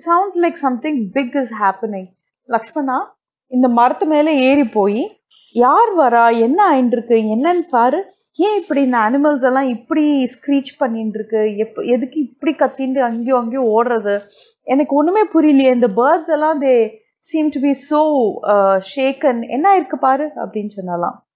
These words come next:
இப்போ லக்ஷ்மணர் ஒரு tall tree மேல குடு குடு குடு குடுன்னு ஏறி போய்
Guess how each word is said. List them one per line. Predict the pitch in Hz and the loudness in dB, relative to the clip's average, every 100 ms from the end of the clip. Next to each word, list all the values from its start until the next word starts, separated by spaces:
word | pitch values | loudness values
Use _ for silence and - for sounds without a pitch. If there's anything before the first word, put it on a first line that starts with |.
| _ _ | _ _
இப்போ | 196 | 0
லக்ஷ்மணர் | 196 190 - 254 226 | 0 -2 -6 -2 -2
ஒரு | 196 196 - | -2 -6 -2
tall | 233 233 240 262 277 | 2 6 6 6 2
tree | - 247 240 | -6 -8 -6
மேல | 226 233 | -2 -2
குடு | 220 214 208 | -2 -4 -6
குடு | 202 | -8
குடு | 190 190 | -12 -12
குடுன்னு | 180 254 247 | -4 0 0
ஏறி | 185 214 220 | 2 2 0
போய் | 220 359 381 - | -2 -2 -2 -6